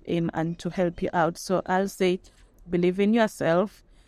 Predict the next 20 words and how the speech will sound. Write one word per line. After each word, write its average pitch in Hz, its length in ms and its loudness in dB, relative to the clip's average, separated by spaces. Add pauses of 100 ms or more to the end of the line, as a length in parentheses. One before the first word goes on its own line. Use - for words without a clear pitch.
(120)
If - 280 -4
you 180 160 4
are 175 80 4
supposed 185 480 -4
to 180 80 -2
maybe 175 280 0
do 165 300 -2
a 156 420 2
rapid 220 340 0
test 190 340 0
or 175 120 0
a 170 80 2
prototype 185 680 -2
to 185 80 -6
test 220 360 -2
your 254 140 4
idea, 170 540 2
to - 160 -12
prove 190 340 -2
it, 165 220 -2